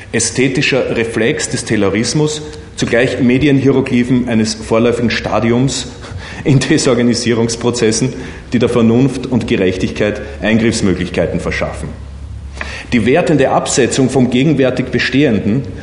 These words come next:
und die wartende Gespanntheit hin aufs Unbenannte einer gerechten Ordnung, das steht bei Krakauer,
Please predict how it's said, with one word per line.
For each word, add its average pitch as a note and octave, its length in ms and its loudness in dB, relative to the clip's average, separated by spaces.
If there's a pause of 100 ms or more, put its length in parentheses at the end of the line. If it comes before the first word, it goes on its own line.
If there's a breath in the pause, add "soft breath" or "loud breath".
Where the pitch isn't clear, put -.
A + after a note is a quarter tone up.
(100)
und C3+ 160 4
die C3+ 120 4
wartende A#2+ 580 2
Gespanntheit A#2 720 0
hin C#3 200 2
aufs C#3 200 0
Unbenannte B2+ 640 2
einer A2+ 160 0
gerechten A#2 440 -2
Ordnung, A2+ 440 2
das C3 420 0
steht C3 320 -2
bei B2 80 0
Krakauer, A#2 640 -2